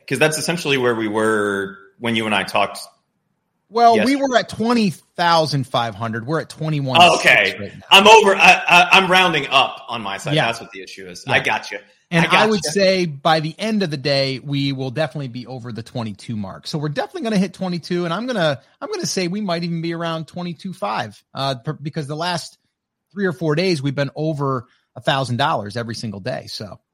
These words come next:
Speaker 2: hey,
Speaker 1: So,
Speaker 2: who knows?
Speaker 1: Scott,
Speaker 2: We'll
Speaker 1: did,
Speaker 2: see what
Speaker 1: did,
Speaker 2: happens.
Speaker 1: did I misinterpret you yesterday when you told me your original goal, right? When,
Speaker 2: Mm-hmm.
Speaker 1: when you and I talked about Q four back in September?
Speaker 2: Yep.
Speaker 1: Uh,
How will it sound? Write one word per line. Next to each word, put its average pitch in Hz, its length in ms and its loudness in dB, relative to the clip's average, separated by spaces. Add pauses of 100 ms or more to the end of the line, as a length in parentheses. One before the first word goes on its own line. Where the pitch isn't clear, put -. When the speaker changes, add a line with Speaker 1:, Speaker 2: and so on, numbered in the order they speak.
(180)
Speaker 2:
hey, 151 180 -2
Speaker 1:
So, - 140 -4
Speaker 2:
who 147 60 2
knows? 143 100 0
Speaker 1:
Scott, 196 240 0
Speaker 2:
We'll 190 80 -2
Speaker 1:
did, - 60 -8
Speaker 2:
see 139 80 -6
what 120 60 -4
Speaker 1:
did, - 80 -2
Speaker 2:
happens. - 260 -8 (720)
Speaker 1:
did 170 140 -2
I 302 120 2
misinterpret 165 720 -6
you 175 80 -6
yesterday 151 680 -2
when 120 180 -8
you 120 100 -8
told 117 320 -6
me 117 580 -6 (480)
your 127 320 0
original 143 460 -2
goal, 95 500 -2 (140)
right? 107 300 0
When, 113 240 -2
Speaker 2:
Mm-hmm. - 80 -14
Speaker 1:
when 117 100 -4
you 123 120 -2
and 120 80 -2
I 107 100 2
talked - 280 -2
about - 420 -4
Q 120 260 -10
four 95 640 -6 (1200)
back 98 200 0
in 98 60 -6
September? 131 720 -8 (240)
Speaker 2:
Yep. 165 160 -2
Speaker 1:
Uh, 107 400 8